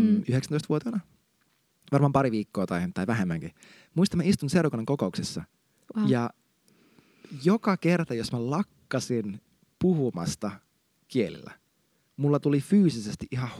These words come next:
Speaker 2: hullun kuuma.
Speaker 1: Oho.
Speaker 2: Et sitten välittömästi, kun mä aloin taas puhumaan
Speaker 1: Wow.
Speaker 2: kielellä,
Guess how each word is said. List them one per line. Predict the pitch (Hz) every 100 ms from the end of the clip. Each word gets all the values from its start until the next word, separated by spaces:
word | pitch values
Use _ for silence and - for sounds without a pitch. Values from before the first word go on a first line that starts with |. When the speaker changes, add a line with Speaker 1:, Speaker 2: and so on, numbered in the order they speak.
| -
Speaker 2:
hullun | 180 131 101 92 87
kuuma. | 92 78 69 60 - _ _ -
Speaker 1:
Oho. | 269 - 220 226 - _ _ _ _
Speaker 2:
Et | - -
sitten | 185 - 147
välittömästi, | 175 202 - 143 -
kun | 135
mä | 135
aloin | 143 151 139 120
taas | 123 117 - - _ _ _ _ _ _ _
puhumaan | 139 202 214 214 208 196
Speaker 1:
Wow. | 196
Speaker 2:
kielellä, | 196 143